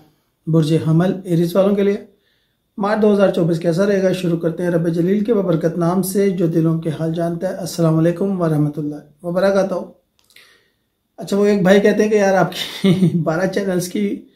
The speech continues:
बारह बुर्ज की video के अंदर आप बारह दफ़ा कहते हैं कि यार मेरे channel को subscribe करो। तो मैंने कहा भाई बात ये है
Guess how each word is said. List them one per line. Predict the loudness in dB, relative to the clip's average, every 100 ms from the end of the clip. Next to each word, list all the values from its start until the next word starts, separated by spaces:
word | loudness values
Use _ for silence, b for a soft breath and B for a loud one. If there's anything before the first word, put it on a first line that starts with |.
| b b
बारह | 0 2 4 2
बुर्ज | 2 0
की | 0 2
video | 4 4 4
के | 2
अंदर | 0 0
आप | -2 0
बारह | 2 2
दफ़ा | 2 0
कहते | 0 0 -2
हैं | -2
कि | 0
यार | 0
मेरे | 0 0
channel | -2 -4 -4
को | -6
subscribe | -6 -8 -12 -16
करो। | -16 -18 -18 -20 _
तो | -6
मैंने | -2 0
कहा | 0
भाई | 0 0
बात | -2 -4 -6 -4
ये | -4
है | -4